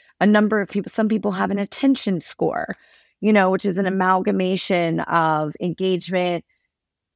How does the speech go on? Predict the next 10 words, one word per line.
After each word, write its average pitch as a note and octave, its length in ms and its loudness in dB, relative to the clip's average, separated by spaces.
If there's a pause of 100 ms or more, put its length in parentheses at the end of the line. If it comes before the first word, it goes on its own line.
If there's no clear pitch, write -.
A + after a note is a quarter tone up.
(100)
over F#3+ 200 2
media G3 360 4
spend F3 580 0
with F3 180 -2
impression, F3+ 560 -4
like, G3 180 0
they F#3+ 100 2
kind G3+ 220 -4
of F3+ 80 -6
fold F3+ 500 2